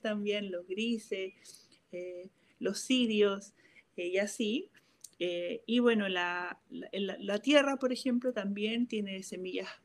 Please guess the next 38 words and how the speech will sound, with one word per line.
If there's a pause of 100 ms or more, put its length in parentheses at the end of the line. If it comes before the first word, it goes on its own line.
originales
de
la
Tierra,
que
es
como
un,
una
de
las, (100)
de
las
razas
de
los
reptilianos. (1120)
Y
la
idea
de,
de
este, (420)
de,
de
esta
conciencia
que
estamos
ganando
es
entender
que
las
semillas,
todos
somos
en,